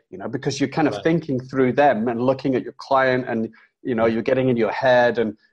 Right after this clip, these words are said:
Speaker 1: you know, it's kind of killing that, that kind of connection, that presence,
Speaker 2: Mm.
Speaker 1: connection and intimacy.
Speaker 2: Right.
Speaker 1: So, so that really inspires me that you talk about this. And then the second thing, you know, that really jumps out is how do you call forth something,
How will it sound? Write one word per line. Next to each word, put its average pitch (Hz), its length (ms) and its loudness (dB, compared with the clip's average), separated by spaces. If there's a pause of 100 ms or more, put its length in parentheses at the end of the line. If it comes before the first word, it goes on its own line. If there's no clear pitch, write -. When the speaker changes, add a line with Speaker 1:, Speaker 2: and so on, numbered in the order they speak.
(140)
Speaker 1:
you 120 100 -6
know, 117 80 -2
it's 127 260 -6
kind 131 280 -6
of - 80 -12
killing 139 340 2
that, 113 300 0
that - 220 -8
kind 117 180 -2
of 92 60 -8 (260)
connection, 127 580 -6
that 95 260 -6
presence, 123 520 -2
Speaker 2:
Mm. - 200 -20
Speaker 1:
connection 123 380 -8
and 101 100 -8
intimacy. 110 640 -8
Speaker 2:
Right. 117 220 -4 (520)
Speaker 1:
So, 139 240 0
so 135 200 -2
that 139 240 0
really 143 320 0
inspires 120 540 0
me 117 100 -2
that 117 120 -6
you 110 80 -10
talk - 280 -2
about 107 260 -2
this. 98 300 -10
And 127 160 -2
then 139 100 0
the 131 80 -2
second 208 440 -4
thing, 104 200 -2
you 104 80 -6
know, 107 160 0
that 107 140 -6
really 160 240 -4
jumps 120 300 -8
out 175 200 0
is 117 200 -6 (300)
how 175 140 -4
do 185 80 -2
you 151 120 0
call 156 420 0
forth 151 440 -2
something, 104 640 -6